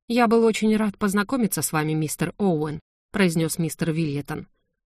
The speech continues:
Второй укол в основание шеи, от которого я вздрогнула.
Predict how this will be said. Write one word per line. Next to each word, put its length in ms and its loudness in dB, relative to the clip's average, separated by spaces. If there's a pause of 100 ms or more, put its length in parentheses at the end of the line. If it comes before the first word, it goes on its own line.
Второй 320 4
укол 260 -2
в 60 -6
основание 480 -2
шеи, 360 -2
от 140 -6
которого 380 0
я 220 0
вздрогнула. 640 -4